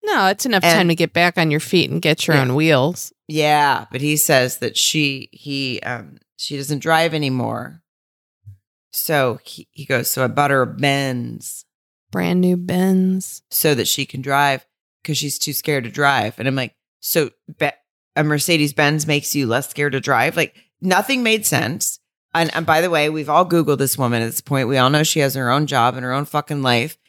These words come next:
Speaker 2: He's just
Speaker 1: Right.
Speaker 2: trying to act like he does a thing, which he doesn't.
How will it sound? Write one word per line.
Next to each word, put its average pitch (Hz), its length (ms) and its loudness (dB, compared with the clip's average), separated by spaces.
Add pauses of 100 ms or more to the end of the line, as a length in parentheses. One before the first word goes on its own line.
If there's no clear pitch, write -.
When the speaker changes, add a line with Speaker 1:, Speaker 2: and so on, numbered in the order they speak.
(160)
Speaker 2:
He's 185 300 -2
just 185 120 4
Speaker 1:
Right. 170 80 4
Speaker 2:
trying 151 200 4
to - 180 -2
act 151 240 -2
like 147 160 0
he 156 140 0
does 131 220 0
a 135 40 -8
thing, 131 480 -2 (360)
which 156 180 -2
he 185 80 -2
doesn't. 135 640 0